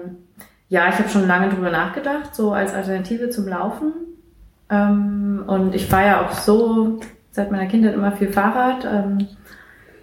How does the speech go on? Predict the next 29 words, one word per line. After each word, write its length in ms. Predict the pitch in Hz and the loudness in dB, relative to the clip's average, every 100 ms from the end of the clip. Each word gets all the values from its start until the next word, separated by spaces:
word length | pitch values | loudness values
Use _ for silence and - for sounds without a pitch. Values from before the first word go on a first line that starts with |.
| - 202 | -8 0
und 280 | 196 190 | 2 2
auch 240 | 196 190 - | 0 0 0
in 80 | 190 | 2
meiner 240 | 190 196 | 4 2
Stadt 260 | 202 220 233 | 0 -2 0
mit 80 | |
dem 80 | 220 | 0
Fahrrad 240 | 220 220 220 | 2 0 0
unterwegs. 640 | 220 220 240 240 - - - | 0 0 -2 -4 -10 -14 -2
Ähm, 680 | 202 196 202 196 196 190 - - _ _ _ _ _ _ - _ - | 2 4 4 2 -2 -8 -12 -20 _ _ _ _ _ _ -20 _ 0
ja, 240 | 185 175 | 2 2
und, 320 | 180 175 175 | 2 0 -2
ähm, 760 | 180 175 170 170 165 214 202 196 | -2 -2 -4 -8 -10 -12 -10 -8
ja, 180 | 190 185 | -6 -4
dann 120 | 165 | -4
bin 100 | 180 | -4
ich 140 | 180 180 | -4 -2
so 180 | 175 | -4
über 160 | 170 175 | -4 -6
meine 200 | 170 170 | -6 -6
Mama, 400 | 175 240 254 247 | -2 -2 0 0
die 60 | 233 | 0
ja 180 | 226 220 | 0 0
auch 60 | |
Rennrad 320 | 226 226 220 226 | 0 0 0 -2
fährt, 380 | 220 220 220 | 0 0 -4
und 360 | 202 185 180 180 | -4 -4 -4 -6
Andreas, 680 | 180 180 202 202 202 - 202 | -8 -4 -2 -2 -4 -8 -8
äh, 260 | 190 185 | -6 -6